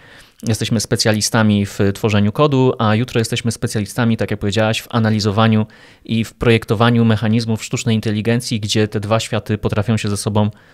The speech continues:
płynnie, e, płynnie połączyć. No, upska-, a-, upskilling, czyli nabywanie nowych kompetencji, rozwijanie się, cały czas podążanie za tym, co, e, co nas kręci, gdzie, w jakiej, mm, w jakim obszarze jesteśmy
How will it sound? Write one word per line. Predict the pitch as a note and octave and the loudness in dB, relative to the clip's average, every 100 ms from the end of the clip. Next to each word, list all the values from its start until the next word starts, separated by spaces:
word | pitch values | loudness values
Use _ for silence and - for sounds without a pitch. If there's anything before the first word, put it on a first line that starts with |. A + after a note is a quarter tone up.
| - _ _ | -20 _ _
płynnie, | B2 A2 G#2 G#2 G#2 G#2+ _ - | 0 2 2 2 0 -6 _ -8
e, | G#2+ G#2+ | -2 -2
płynnie | G2+ A2 G#2+ | 0 2 2
połączyć. | G2+ G2+ G#2 D#3+ F3 - - - - | 2 0 0 -2 -4 -8 -20 -12 -2
No, | C3+ | 0
upska-, | - C#3 - D3+ - | 0 -2 0 -2 -4
a-, | - - B2 - | -10 -2 -2 -2
upskilling, | B2 - C#3 A#2 A#2 A#2 - | -4 -4 -2 0 0 -2 -6
czyli | - G#2+ A2 | -4 0 2
nabywanie | A2 G#2 G#2+ G#2 G#2 | 2 2 2 2 4
nowych | A2 A#2 - - - | 2 0 -4 -10 -6
kompetencji, | B2 A2+ A#2 A2+ A2 A#2+ A2+ | -2 0 0 0 0 0 2
rozwijanie | A2+ G#2 A2 A2+ A2 A2 | 2 2 2 4 4 2
się, | - G#2+ | 2 0
cały | - A2 | 2 0
czas | A2 A2 | 0 -2
podążanie | - G#2+ G#2+ A2 G#2+ G#2+ G2+ _ - - _ | 0 0 2 4 4 2 0 _ -20 -20 _
za | A2 A2 | 0 0
tym, | - A2 | 2 -2
co, | A2 A2+ G#2 G#2 G#2 - | 0 2 4 2 -2 -8
e, | - G2 G2 | -2 0 0
co | G2 A#2 | 0 0
nas | A2 - | 0 0
kręci, | A#2+ A#2+ - D3 D#3 | 0 0 0 0 -2
gdzie, | A#2 A#2 A2 A2 | -2 4 4 4
w | A2 | 2
jakiej, | A2 A2+ G#2+ G#2 - - - - | 0 0 0 -2 -6 -16 -14 -2
mm, | G#2+ G2+ G2+ G2+ - | 2 4 4 0 0
w | A2+ | 0
jakim | G#2+ A#2+ | 2 0
obszarze | A2 B2 A2+ | 2 0 0
jesteśmy | G#2+ A2 G#2 G#2+ G2 | 0 -2 0 0 -2